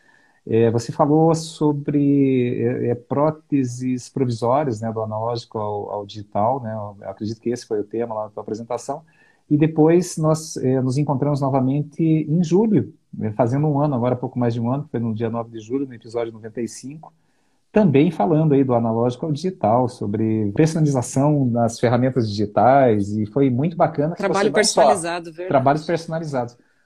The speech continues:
Speaker 1: Você não só falou da, da, dessa parte da personalização, da padronização, que foi possível atra-,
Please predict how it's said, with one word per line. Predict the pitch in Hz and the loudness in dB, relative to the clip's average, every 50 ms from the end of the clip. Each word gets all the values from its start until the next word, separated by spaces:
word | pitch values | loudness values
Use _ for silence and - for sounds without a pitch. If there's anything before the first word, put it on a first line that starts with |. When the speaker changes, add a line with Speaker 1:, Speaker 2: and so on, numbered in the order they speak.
| _ _ | _ _
Speaker 1:
Você | - - - 151 | -14 -6 -6 -4
não | 156 185 220 | -4 -4 -6
só | 208 - - 175 160 | -6 -4 -2 -2 -2
falou | 151 - - 143 131 135 135 131 | -2 0 -2 -2 0 0 -2 -2
da, | 120 120 113 110 107 107 107 | -2 -2 -2 -2 -4 -4 -8
da, | 104 101 110 107 104 104 101 98 101 101 | -8 -8 -6 -6 -4 -6 -6 -6 -8 -10
dessa | 104 - - - 107 113 131 127 - 123 | -12 -16 -12 -10 -6 -6 -6 -4 -6 -6
parte | - 127 127 135 131 - 117 | -2 0 0 0 0 -4 -6
da | 107 107 104 | -4 -4 -6
personalização, | 101 - 117 110 - - 110 107 107 110 113 101 - - 127 143 143 | -4 -4 -6 -6 -6 -12 -16 -14 -10 -8 -8 -8 -8 -8 -6 -6 -4
da | 127 110 | -4 -4
padronização, | - 127 135 131 135 120 123 110 117 110 104 - - - 123 143 147 | 0 0 -2 -2 -2 -10 -10 -6 -4 -4 -4 -4 -6 -6 -6 -6 -6
que | - | -8
foi | - - 104 | -6 -8 -8
possível | - - - - - 120 123 135 123 113 104 104 - | -8 -8 -16 -8 -4 0 0 0 0 -2 -6 -6 -6
atra-, | - 104 101 117 113 107 104 104 104 104 | -8 -8 -8 -8 -8 -8 -8 -8 -10 -10